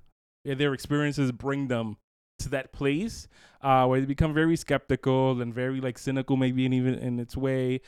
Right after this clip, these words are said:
um, and start looking at things in a church and during a church service or during an activity where they're not having fun. They're not able to e-, enjoy themselves. They're not enjoying what's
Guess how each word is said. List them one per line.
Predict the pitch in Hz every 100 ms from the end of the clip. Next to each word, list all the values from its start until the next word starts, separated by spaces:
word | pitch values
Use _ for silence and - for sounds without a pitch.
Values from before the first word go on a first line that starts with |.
| - - -
um, | 127 127 127 123 123 123 -
and | 135 135 131
start | 123 156 156
looking | 156 170 175 170
at | 147 -
things | - 160 170 165 147
in | 143
a | 143
church | - - 160 160 139 - - 127
and | 127 127 127
during | 139 135
a | 135
church | - 139 131 -
service | - 156 156 147 139 143 131
or | 123
during | 120 135 135
an | 123
activity | 113 - - 202 180 165 151 151 151 160 - - -
where | 139 151 147 143 147 139
they're | 135 180 254
not | 240 247 226 _ -
having | 127 180 208
fun. | - 170 123 - -
They're | 131 151
not | 190 185
able | 175 175
to | -
e-, | 147 143 135
enjoy | 131 123 131 160
themselves. | 208 190 190 190 190 160
They're | 143
not | 147
enjoying | 139 131 127 120
what's | 113